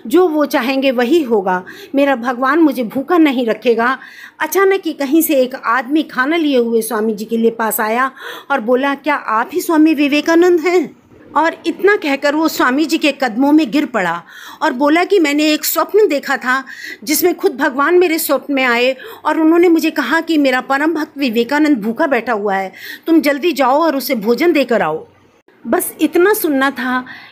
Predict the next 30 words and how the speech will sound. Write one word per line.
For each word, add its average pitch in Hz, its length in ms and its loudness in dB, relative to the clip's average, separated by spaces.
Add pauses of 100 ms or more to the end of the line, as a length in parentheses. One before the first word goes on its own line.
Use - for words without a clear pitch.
(140)
कि 311 80 4
वो 311 140 2
यात्री 269 520 0
जो 277 160 0
स्वामी 262 360 0
जी 285 140 0
की 302 140 -2
आलोचना 277 640 -2
कर 269 200 -2
रहा 233 280 -4
था, 220 320 -4 (360)
भाग 277 260 -2 (100)
कर 294 140 0
आया 262 320 0
और 254 140 -2
स्वामी 254 320 -2
जी 254 120 -6
के 254 140 -6
कदमों 254 380 -2
में 269 160 4
गिर 202 100 -2
पड़ा। 190 360 -6 (420)
कहने 277 220 0
लगा, 285 260 0
"स्वामी 277 340 0
जी, 285 120 2
मुझे 269 220 2
क्षमा 311 340 0
कर 269 160 0
दीजिए, 196 460 -2